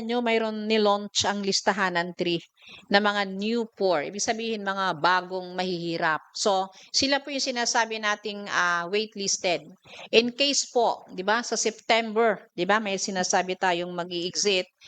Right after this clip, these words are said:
sila po yung automatic na papalit. Kasi pag, ah, pag sinabi nating waitlisted, number one, vinalidate na po sila sa community. Ibig sabihin,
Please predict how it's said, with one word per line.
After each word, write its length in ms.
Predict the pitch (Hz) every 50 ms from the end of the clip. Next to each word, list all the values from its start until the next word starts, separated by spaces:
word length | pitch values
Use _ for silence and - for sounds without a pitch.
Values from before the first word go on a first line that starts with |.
| - - -
sila 240 | - 285 269 269 262
po 160 | 262 277 262
yung 400 | 254 254 247 247 240 240 - -
automatic 640 | 185 202 214 208 226 214 208 190 185 190 - 190 - -
na 80 | 180 -
papalit. 400 | 170 165 - - 151 151 147 147 _ - - - - _ - - - - - - - - _ - - - -
Kasi 240 | 233 233 - 254 226
pag, 240 | 233 - 240 226 220 -
ah, 320 | 196 220 226 220 214 214 -
pag 160 | - 240 226
sinabi 400 | - 269 262 254 247 247 254 254
nating 320 | 247 247 262 247 240 233
waitlisted, 720 | 240 247 240 - 226 233 226 - - - 220 190 185 185 196
number 240 | 208 208 196 208
one, 480 | 208 196 196 180 165 165 170 170 165 - _ _ - 226 - _ - - _ _ _ - _ _ _ -
vinalidate 880 | - 135 143 226 254 247 247 240 240 233 240 233 202 196 214 220 - 226
na 140 | 202 190
po 80 | - -
sila 240 | 185 - 202 185 185
sa 160 | 180 - 180
community. 640 | - 180 170 170 165 160 160 156 147 - 156 147 - _ _ _
Ibig 140 | - 170 156
sabihin, 560 | - 233 202 208 233 233 226 214 202 196 202